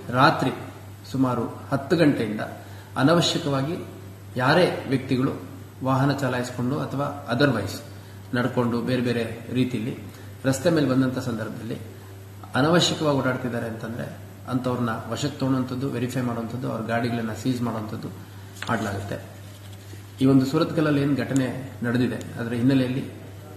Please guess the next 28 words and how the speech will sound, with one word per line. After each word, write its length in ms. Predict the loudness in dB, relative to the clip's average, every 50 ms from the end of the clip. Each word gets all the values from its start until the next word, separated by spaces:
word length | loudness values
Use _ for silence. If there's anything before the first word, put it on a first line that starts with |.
| -14 -12 -2 -2
ಸಾಕಷ್ಟು 280 | 0 2 2 2 2
ಜನ, 240 | 2 2 2 2 2 -2 -2 -2
ಜನರಲ್ಲಿ 440 | -2 -2 -2 0 -2 -2 -2 -4 -4 -6 -10 -12 -12 -8 -8
ಆತಂಕ 380 | -6 -2 0 0 0 0 0
ಉಂಟಾಗಿದೆ. 600 | -4 -4 -4 -6 -6 -6 -8 -6 -6 -8 -8 -8 -10 -12 -14 -14 -14 -16 -12 -2 2
ಈ 140 | 2 4 4
ಘಟನೆಗೆ 680 | 4 4 6 6 6 6 4 2 0 -2 -6 -8 -10 -12 -14 -14 -14 -14 -8 -4
ಯಾವ, 300 | 0 2 2 4 4 4
ಏನ್ 220 | 4 4 4 4
ಕಾರಣಕ್ಕಾಗಿದೆ, 840 | 2 2 2 2 2 2 0 0 0 0 0 0 -2 -4 -4 -4 -2
ಯಾರು 200 | 0 2 4 4
ಮಾಡಿದ್ದಾರೆ 380 | 4 4 2 2 0 -2 -2 -2
ಅನ್ನುವಂಥದ್ದು 460 | -2 -2 -4 -4 -4 -4 -4 -4 -6
ಸ್ಪಷ್ಟತೆ 480 | -4 -4 -6 -6 -4 -6 -4 -4 -4
ಇಲ್ಲ. 120 | -6 -6 -8 -10 -12 -14 -14 -14 -6 -2
ಕಂಪ್ಲೇಂಟ್ 380 | 0 0 2 2 0 0 0
ಅನ್ನ 120 | 0 0 -2
ನಾವು 220 | -2 -2 -4 -2
ತಗೊಂಡಿದ್ದೀವಿ, 720 | -2 0 0 2 0 0 0 -2 -4 -4 -6 -8 -12 -12 -14 -14 -14 -14 -14 -10 -2 2
ತನಿಖೆಯನ್ನ 380 | 4 4 4 4 4 2 4
ಮಾಡಿ 500 | 2 2 2 0 0 -2 -4 -6 -8 -6 -2
ಯಾರು 240 | 0 2 2 4
ಮಾಡಿರೋದು 380 | 4 2 2 2 0 0 0 -2
ಮತ್ತೆ 200 | -4 -2 -2 0
ಯಾವ 100 | 0 0
ಕಾರಣಕ್ಕೆ 380 | 0 0 0 0 0 -2 -2 -2
ಮಾಡಿದ್ದಾರೆ 280 | -2 -2 -2 -4 -4
ಅನ್ನುವಂಥದ್ದನ್ನ 480 | -4 -4 -4 -4 -4 -4 -2 -2 -2